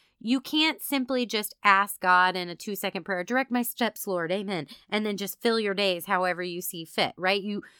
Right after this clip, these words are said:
you truly have to remove yourself from distractions, set aside time to sit down, to be in prayer and relationship with him, read his word, praise him for all that he's done in your life, and then ask with the faith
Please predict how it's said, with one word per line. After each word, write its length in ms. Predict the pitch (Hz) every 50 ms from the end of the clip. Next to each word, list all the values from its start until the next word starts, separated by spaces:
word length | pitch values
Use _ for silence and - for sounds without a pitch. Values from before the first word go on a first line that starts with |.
| _ _
you 120 | 214 233
truly 600 | 233 - - - 285 294 302 311 311 330 339 349
have 340 | 330 - 294 254 240 240 -
to 140 | - 233 196
remove 580 | 190 196 196 190 196 202 208 208 220 240 233
yourself 520 | 254 247 262 247 - - 254 247 247 254 254 -
from 220 | 277 269 262 277
distractions, 920 | 262 294 - - - 233 196 185 185 - - - 180 170 170 170 175 - - _ _ _ _ _ _
set 400 | _ - - - - 208 196 196
aside 400 | 233 240 - 277 262 277 302 277
time 540 | - - 262 233 226 220 220 214 214 220 - _ _ _ _ _
to 120 | - 226 208
sit 380 | - - - 233 247 240 -
down, 460 | - 233 214 208 202 202 196 190 196 - _
to 120 | - 208
be 240 | 160 185 196 214 240
in 120 | 254 254
prayer 460 | 240 - - 247 233 226 233 233 233
and 240 | 226 - 190 185 180
relationship 640 | 175 175 165 170 180 196 - 254 254 240 - 285 -
with 180 | 294 311 302 -
him, 360 | - 202 190 190 185 185 196 - _ _ _ _ _ _
read 300 | 170 175 196 226 247 302
his 160 | 311 277 -
word, 500 | 226 220 220 226 220 220 220 220 220 240 - _ _ _ _
praise 340 | - - 190 185 208 233 233
him 180 | 285 285 294
for 180 | 285 - 247 233
all 140 | 226 214 208
that 120 | 208 196
he's 180 | 190 190 190 -
done 180 | - 185 180
in 100 | 185 185
your 140 | 180 175 175
life, 180 | 175 175 180 185
and 240 | - 208 202 196 196
then 300 | 202 202 208 214 214 208 - _
ask 460 | - 226 247 240 202 185 185 - - - _
with 200 | 196 202 - -
the 100 | 294 302
faith 520 | - - - 320 277 196 175 170 165 -